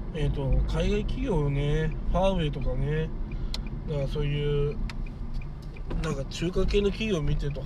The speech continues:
本当にね、日本ってどんだけ遅れてんだって感じね、味わわされますからね。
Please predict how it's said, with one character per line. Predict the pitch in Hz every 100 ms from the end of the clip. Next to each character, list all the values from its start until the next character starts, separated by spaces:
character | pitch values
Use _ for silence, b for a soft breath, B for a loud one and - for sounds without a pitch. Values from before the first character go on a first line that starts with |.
| -
本 | 214 285
当 | 311
に | 285 262
ね、 | 254 233 - - B B B B B B -
日 | 147 190
本 | 226
っ |
て | -
ど | 151 151
ん | 180
だ | 202
け |
遅 | 208 202
れ | 214
て | 214
ん |
だ | 180
っ |
て | 147 143
感 | 147 143
じ | 147
ね、 | 147 147 143 143 143 143 156 160 B B B 143
味 | 143 175
わ | 202
わ | 196
さ | -
れ | 196 196
ま | 196
す | -
か | -
ら | -
ね。 | 139 139